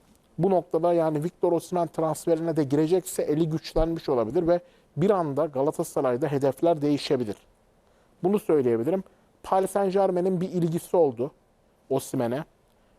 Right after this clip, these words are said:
Manchester United'ın da bir ilgisi oldu. Fakat oyuncu Manchester United'ı istemedi.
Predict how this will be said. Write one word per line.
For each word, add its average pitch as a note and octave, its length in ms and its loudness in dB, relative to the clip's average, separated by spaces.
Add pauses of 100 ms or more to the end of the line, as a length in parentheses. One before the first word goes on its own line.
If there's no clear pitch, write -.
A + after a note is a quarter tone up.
(120)
Manchester F3 500 0
United'ın F3+ 540 -2
da C3+ 100 2
bir B2+ 60 0
ilgisi A2 380 -4
oldu. C3+ 160 0
Fakat E3 340 -4
oyuncu C#3+ 380 0
Manchester D3 480 -2
United'ı C3+ 440 -4
istemedi. D3 580 -2